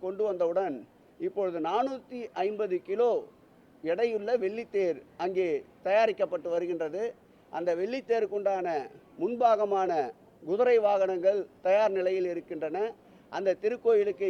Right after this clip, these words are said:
ஏற்கனவே சரவணா ஸ்டோர் உரிமையாளர் சுமார் நூறு கிலோ வெள்ளியை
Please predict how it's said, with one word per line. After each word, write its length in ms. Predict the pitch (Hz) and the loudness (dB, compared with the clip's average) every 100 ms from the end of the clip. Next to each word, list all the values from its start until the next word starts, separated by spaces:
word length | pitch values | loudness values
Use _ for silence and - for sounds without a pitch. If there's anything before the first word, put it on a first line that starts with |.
| 185 | 2
ஏற்கனவே 460 | 190 185 196 196 175 120 - - _ - | 2 0 0 2 0 -2 -8 -20 _ -4
சரவணா 300 | 180 233 226 196 | -2 0 0 0
ஸ்டோர் 240 | 196 190 180 | -2 0 0
உரிமையாளர் 680 | 214 208 190 180 202 143 - - - - | -2 0 0 4 4 4 -4 -20 -20 -12
சுமார் 320 | 190 196 180 143 - - - | -2 2 2 0 -8 -20 -10
நூறு 240 | 165 247 240 | -2 -2 -2
கிலோ 220 | 214 208 165 135 - 160 | 2 4 4 4 -4 -6
வெள்ளியை 320 | 208 220 | -4 0